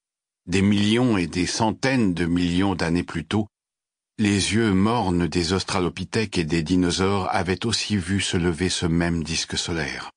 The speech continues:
Encore plus tôt, la première cellule vivante d'un océan primitif avait elle aussi ressenti les rayons brumeux du même astre transpercer la surface de l'eau.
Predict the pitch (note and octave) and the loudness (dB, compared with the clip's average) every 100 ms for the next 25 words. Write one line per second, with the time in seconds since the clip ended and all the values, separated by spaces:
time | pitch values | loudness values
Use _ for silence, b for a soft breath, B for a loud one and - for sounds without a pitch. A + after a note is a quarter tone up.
0 | _ _ _ _ _ _ _ - F2 - | _ _ _ _ _ _ _ -4 -2 -2
1 | - - D#2 - F2 - _ _ _ _ | -4 -6 -6 -2 -4 -6 _ _ _ _
2 | _ F2+ F2 - A2+ A2+ A2+ G#2 - A2 | _ -6 -4 0 2 2 2 0 0 0
3 | G2+ G#2 F#2+ F2+ F#2 G2+ G2 - F2 F2 | 2 2 0 0 0 0 0 -2 -2 0
4 | F2+ - F#2+ F2 E2+ G2 F#2+ F2+ G2 G2 | 0 0 -2 -2 -2 0 0 0 -2 -2
5 | - - _ _ _ - G2 F#2+ G2 G#2+ | -4 -10 _ _ _ -4 -2 0 0 0
6 | G2+ F#2 - G2+ G#2 G2 G#2 F2+ - G2+ | 0 0 0 0 0 0 -2 -4 -4 0
7 | G2+ F#2+ F#2+ F2 F2+ F2 D#2+ F2 E2+ E2+ | 0 2 0 2 0 0 2 2 2 0
8 | D#2 E2+ E2+ E2+ D#2 D#2+ - - E2+ - | 0 0 2 2 0 -2 -4 -6 -6 -8
9 | _ _ _ - F#2 - G2 E2+ - F2 | _ _ _ -2 -2 -2 -4 -2 -2 -2
10 | E2 - - - D#2+ D2+ C#2 C#2+ B1+ | -2 -4 -6 -6 -4 -4 -6 -6 -8